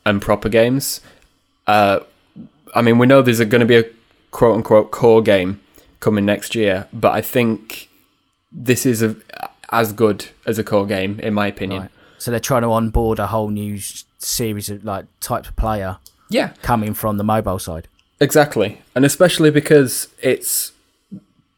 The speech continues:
Speaker 1: essentially, it's, it's back to Kanto. So it kind of feels like everyone that's sort of my age and maybe a bit older is now having kids, and they're old enough to sort of
Speaker 2: Right.
Speaker 1: play this game with their kids as their first game.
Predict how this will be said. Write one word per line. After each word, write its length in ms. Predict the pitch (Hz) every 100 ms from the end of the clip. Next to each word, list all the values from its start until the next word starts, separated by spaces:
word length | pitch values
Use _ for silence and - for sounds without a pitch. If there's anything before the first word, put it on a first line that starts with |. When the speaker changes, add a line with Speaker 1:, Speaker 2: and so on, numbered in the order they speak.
| -
Speaker 1:
essentially, 580 | 127 135 131 - 120 107
it's, 120 | 113
it's 140 | 135 -
back 180 | 139 -
to 60 |
Kanto. 520 | - 131 117 - 90 - - - - _ _ _ _ _
So 260 | - - 120
it 120 | -
kind 240 | 147 143
of 80 | 143
feels 300 | 151 143 135
like 440 | 131 120 113 - _ _ _ -
everyone 380 | 123 131 127 120
that's 140 | 104
sort 180 | - 92
of 100 | 113
my 220 | 113 117
age 300 | 113 110 107
and 80 | 110
maybe 200 | 107 107
a 40 |
bit 140 | 104 -
older 420 | 110 107 98 95
is 140 | 113 117
now 160 | 110
having 320 | 107 110 107 104
kids, 520 | 113 95 - - - _ _ _ -
and 140 | 107 107
they're 120 | 113
old 220 | 120 117
enough 340 | 110 107 104 -
to 100 | 113
sort 340 | 117 107 -
of 160 | 107 92
Speaker 2:
Right. 240 | 90 87 _ _
Speaker 1:
play 320 | - 123 117
this 220 | 110 110 -
game 340 | 113 110 104
with 220 | 107 101
their 160 | 113 104
kids 380 | - 110 107 123
as 120 | 107
their 160 | 107 104
first 320 | - 107 -
game. 280 | 110 120